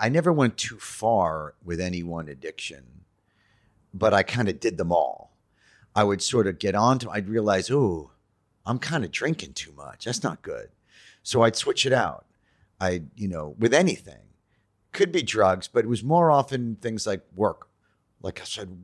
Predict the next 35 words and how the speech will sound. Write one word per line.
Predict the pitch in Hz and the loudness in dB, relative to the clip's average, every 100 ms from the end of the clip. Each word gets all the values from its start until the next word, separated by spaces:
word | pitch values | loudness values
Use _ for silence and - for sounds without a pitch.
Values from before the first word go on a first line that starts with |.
| - | -16
workaholic | 127 127 127 120 95 117 107 - | -4 0 0 -2 -4 0 0 -2
myself | 95 90 - 95 87 _ | -6 -6 -6 -6 -8 _
beyond | 101 98 101 98 | -4 -2 0 0
recognition, | 95 - 87 90 92 - 73 76 78 _ - - | 0 -2 -6 -4 -2 -4 -6 -14 -20 _ -20 -12
which | 107 - | -6 0
Hollywood | 131 131 107 92 82 101 _ - 107 | 4 4 4 2 -2 -12 _ -12 2
really | 156 143 95 90 82 - | 6 6 4 -4 -10 -18
encourages | 98 - 120 98 82 76 | -12 2 2 2 -2 -10
you | 90 | -8
to | 80 | -10
do, | 71 87 53 55 _ _ _ _ _ _ _ | -8 -8 -8 -16 _ _ _ _ _ _ _
both | 90 85 | -4 -2
hours-wise | - 98 92 90 87 85 82 82 | 4 6 6 2 0 2 2 0
and | 85 | -8
ambition-wise. | 78 69 85 - 85 78 78 76 | -12 -8 -6 -6 -6 -8 -8 -6
And | 95 | -2
I | 117 | 2
think | 117 | 4
our | |
whole | 95 | 6
society | 92 - - 98 78 69 | 4 0 2 2 2 -6
does, | 67 67 | -14 -14
quite | - 73 | -10 -10
frankly. | 85 78 - 65 _ _ _ _ _ | -8 -10 -12 -20 _ _ _ _ _
But | 85 85 - | -6 -6 -4
then | 98 95 | -4 -2
there's | 92 87 82 | -2 -4 0
that, | 110 104 101 | 4 4 4
or | 95 95 | 4 2
I | 92 | 0
would | 92 92 | -2 -4
go, | 85 95 117 | -6 -4 -2
"Ah, | 170 202 160 113 87 | -2 0 0 -2 -6
I'm | 117 110 92 | -14 -14 -12
tired." | - 147 147 98 87 | 0 4 6 4 2